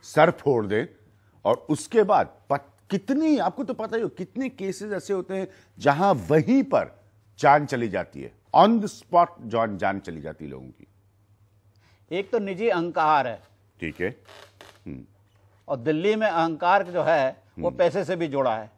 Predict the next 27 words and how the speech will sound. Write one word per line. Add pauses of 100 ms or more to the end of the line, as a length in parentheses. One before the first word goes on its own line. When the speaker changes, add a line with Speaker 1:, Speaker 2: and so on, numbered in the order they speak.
Speaker 1:
हम्म।
Speaker 2:
पावर
से
भी
जुड़ा
है। (140)
Speaker 1:
हम्म।
Speaker 2:
मैं
Speaker 1:
शो
ऑफ
Speaker 2:
कौन
Speaker 1:
से
भी
Speaker 2:
हूँ,
Speaker 1:
जुड़ा
है। (340)
Speaker 2:
जानता
Speaker 1:
शो
ऑफ
से
Speaker 2:
नहीं
Speaker 1:
भी
Speaker 2:
मैं
Speaker 1:
जुड़ा
Speaker 2:
कौन
Speaker 1:
है।
Speaker 2:
हूँ।